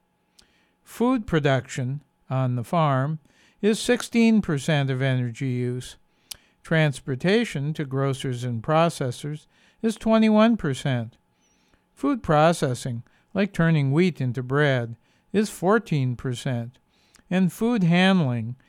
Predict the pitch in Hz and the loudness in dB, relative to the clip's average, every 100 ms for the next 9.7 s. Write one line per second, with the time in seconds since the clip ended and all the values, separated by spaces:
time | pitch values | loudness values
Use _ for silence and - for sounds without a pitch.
0 | _ _ 185 214 147 147 147 - 147 135 | _ _ 2 2 2 2 2 0 -4 -4
1 | - 147 139 139 127 139 135 131 127 123 | -2 0 0 -2 -2 -2 -2 -2 -2 -4
2 | - 170 151 139 131 127 127 - _ _ | -4 -4 -2 0 0 -2 -6 -16 _ _
3 | 233 220 185 123 131 175 190 185 180 - | -4 0 2 2 4 4 4 2 2 -2
4 | - 208 233 196 151 156 180 185 - 120 | -2 4 4 4 2 4 4 2 -2 -8
5 | - 139 117 - _ _ _ _ _ _ | -6 -4 -6 -8 _ _ _ _ _ _
6 | - 156 170 190 185 165 127 113 _ _ | -2 0 0 0 2 4 2 -4 _ _
7 | _ - 151 185 202 - 180 220 214 170 | _ -2 2 2 2 0 4 4 2 0
8 | 156 165 170 151 180 139 127 - 147 156 | 0 2 0 0 2 2 -2 -6 -2 0
9 | 190 185 190 214 143 113 | 0 0 2 4 2 0